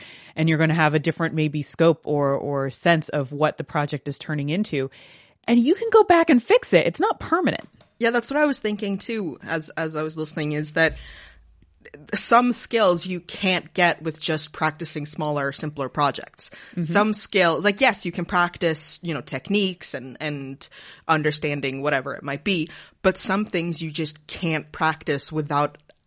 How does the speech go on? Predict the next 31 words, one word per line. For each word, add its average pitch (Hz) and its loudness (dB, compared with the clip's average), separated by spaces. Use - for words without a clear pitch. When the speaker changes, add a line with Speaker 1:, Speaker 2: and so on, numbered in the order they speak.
Speaker 2:
actually 156 0
doing 139 -6
them. 123 -6
And 165 -2
some 156 -2
things 151 -2
will 147 -4
only 151 -2
be 185 -4
present 139 -6
in 147 -2
the 135 -8
big 131 -8
project. - -6
Uh, 156 0
and 160 0
it, 208 4
it 214 6
is 220 8
something 214 0
that 165 0
I 165 0
think 180 -2
comes 180 0
up 151 0
a 147 0
lot 147 2
for 156 -4
creative 151 -6
people, 147 -4
where 143 -2